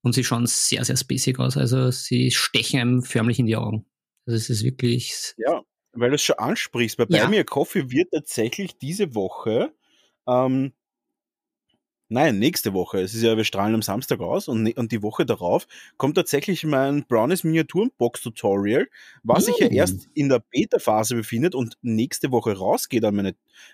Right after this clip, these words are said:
Speaker 2: an die ersten sechs oder sieben, glaub ich, sind's sogar, ähm, glücklichen Ersttester. Da kommt aber das Tutorial auch auf Buy Me a Coffee rauf. Das heißt, wenn ihr Bock habt, euch dafür ganz kleines Geld, ähm, ein Tutorial runterzuladen, äh, dann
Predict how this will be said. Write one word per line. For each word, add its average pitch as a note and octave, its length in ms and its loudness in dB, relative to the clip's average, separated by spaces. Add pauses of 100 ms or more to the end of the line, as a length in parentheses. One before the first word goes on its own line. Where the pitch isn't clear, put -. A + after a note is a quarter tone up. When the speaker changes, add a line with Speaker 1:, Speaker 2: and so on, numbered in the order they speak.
Speaker 2:
an A2 140 2
die A2+ 120 2
ersten C3+ 340 0
sechs - 720 -4
oder C#3 160 -4
sieben, F3+ 500 -2
glaub G#2+ 180 0
ich, - 100 -6
sind's A2+ 240 -6
sogar, A#2+ 300 0 (560)
ähm, A#2+ 360 2
glücklichen D3 460 -2
Ersttester. A#2+ 800 -2 (340)
Da A2+ 160 2
kommt B3+ 240 0
aber G3+ 100 0
das E3 100 -2
Tutorial C#3 760 0
auch C3+ 320 2
auf D3 360 0
Buy A#2+ 160 2
Me A2+ 100 2
a G2+ 40 0
Coffee G#3+ 300 -2
rauf. G2+ 180 -2
Das A2 140 -10
heißt, G#2+ 180 -8
wenn C3+ 160 -2
ihr C3+ 120 -2
Bock - 340 -6
habt, C3 260 -2 (240)
euch A2+ 160 0
dafür C3+ 240 0
ganz C3 280 0
kleines A#2+ 380 0
Geld, B2 380 0
ähm, A#2 500 2
ein A2 280 -2
Tutorial C3+ 400 0
runterzuladen, A2 720 -2 (400)
äh, A#2+ 440 4
dann B2+ 280 2